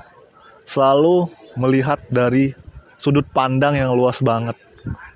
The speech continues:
dalam hal apapun itu. Kayak contohnya, eh, saya pernah bilang bahwasanya enak ya jadi dia ke orang tua saya, bahwasanya, eh, dia mah hidupnya kaya, dia mempunyai segalanya.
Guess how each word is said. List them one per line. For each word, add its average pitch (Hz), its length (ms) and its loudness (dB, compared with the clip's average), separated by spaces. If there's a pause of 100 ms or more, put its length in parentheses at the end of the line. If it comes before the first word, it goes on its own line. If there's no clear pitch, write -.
(280)
dalam 147 320 2
hal 117 320 0
apapun 120 400 -2
itu. 127 320 -2 (920)
Kayak 117 160 -2
contohnya, 127 560 -2 (640)
eh, 113 300 -4 (500)
saya 131 160 0
pernah 123 240 -2
bilang 117 680 -2 (280)
bahwasanya 107 440 -2 (360)
enak 127 240 -4
ya 127 240 0
jadi 117 240 0
dia 113 300 0 (1040)
ke - 80 -10
orang 110 240 -4
tua 110 160 -4
saya, 117 160 -2
bahwasanya, 117 420 -4
eh, 113 380 -6
dia 117 160 0
mah 131 160 -2
hidupnya 117 320 -4
kaya, 110 480 -4 (440)
dia 131 160 0
mempunyai 123 300 -4
segalanya. 110 640 -2